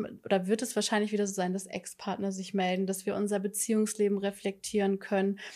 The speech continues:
dass wir auch in Beziehungen nochmal geprüft werden, ist das jetzt wirklich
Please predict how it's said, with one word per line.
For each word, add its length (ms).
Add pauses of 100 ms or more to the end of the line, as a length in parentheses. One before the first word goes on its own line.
(140)
dass 240
wir 240
auch 140
in 120
Beziehungen 440
nochmal 280
geprüft 500
werden, 260
ist 180
das 140
jetzt 220
wirklich 460